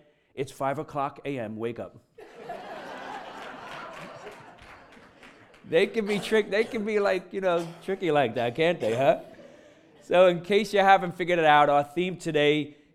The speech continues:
is conflict. You know, some people have it all together, right? But in real relationships, friendships, marriage relationships, family relationships,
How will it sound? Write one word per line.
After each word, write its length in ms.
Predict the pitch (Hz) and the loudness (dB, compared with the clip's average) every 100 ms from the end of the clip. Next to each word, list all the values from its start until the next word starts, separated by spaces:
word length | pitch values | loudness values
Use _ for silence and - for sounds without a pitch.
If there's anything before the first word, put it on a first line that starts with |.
| _ | _
is 200 | 135 - _ | -16 -16 _
conflict. 720 | - - 190 202 - 135 87 - _ _ _ _ _ _ _ _ _ _ | -14 -6 0 0 0 -4 -4 -8 _ _ _ _ _ _ _ _ _ _
You 100 | 151 | 0
know, 120 | 180 | 0
some 300 | 180 - 196 | 0 -2 -4
people 260 | 185 190 180 | -2 -4 -4
have 200 | 170 160 | -4 -2
it 80 | 165 | 0
all 120 | 165 | 0
together, 480 | 165 165 160 139 107 | -2 -4 0 0 0
right? 320 | 127 156 175 - _ _ _ _ _ _ _ - | 0 0 -2 -12 _ _ _ _ _ _ _ -10
But 100 | 151 | -6
in 160 | 151 | -2
real 220 | 156 175 | 2 2
relationships, 680 | 175 180 170 165 120 123 - | 2 0 0 -2 -6 -12 -12
friendships, 760 | - 160 170 - 175 160 - - _ _ | -4 -2 -2 -4 -6 -6 -16 -20 _ _
marriage 440 | 110 135 156 165 147 | -8 0 2 2 0
relationships, 600 | 175 170 160 151 143 - | 0 0 -2 -8 -12 -14
family 460 | - 147 165 175 | -4 -2 0 0
relationships, 680 | 170 170 175 170 165 175 - | 0 0 0 -4 -8 -8 -8